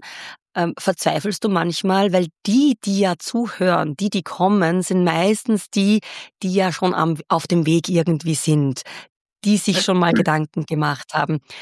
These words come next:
Speaker 1: Wie erreichen wir denn jene, wo du sagst, da wär's vielleicht sogar notwendiger, dass sie, die sich mal wieder besinnen, die halt in ihrer Bubble leben, die halt unzufrieden sind, die kritisieren, die vielleicht nicht so zugänglich sind. Das ist ja wirklich oft so, dass man sich denkt, wie,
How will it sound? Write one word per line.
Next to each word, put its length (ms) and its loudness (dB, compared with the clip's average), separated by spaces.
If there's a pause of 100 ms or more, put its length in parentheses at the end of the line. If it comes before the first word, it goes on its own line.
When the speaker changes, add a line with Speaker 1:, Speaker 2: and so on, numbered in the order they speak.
(560)
Speaker 1:
Wie 120 4
erreichen 340 0
wir 60 2
denn 160 4
jene, 560 4 (760)
wo 120 2
du 80 0
sagst, 380 -4
da 140 0
wär's 220 0
vielleicht 240 0
sogar 180 0
notwendiger, 680 0
dass 220 0
sie, 260 2
die 120 -2 (100)
sich 260 -12
mal 160 0
wieder 140 -2
besinnen, 640 0 (460)
die 260 2
halt 220 2
in 120 0
ihrer 200 0
Bubble 360 2
leben, 340 2
die 200 2
halt 160 2
unzufrieden 580 0
sind, 340 0 (100)
die 280 0 (120)
kritisieren, 800 0
die 160 0
vielleicht 400 -2
nicht 240 0
so 220 2
zugänglich 680 0
sind. 280 0 (500)
Das 180 -2
ist 160 2
ja 120 0
wirklich 280 0
oft 240 -4
so, 120 0
dass 160 2
man 100 4
sich 100 2
denkt, 240 -2
wie, 120 -2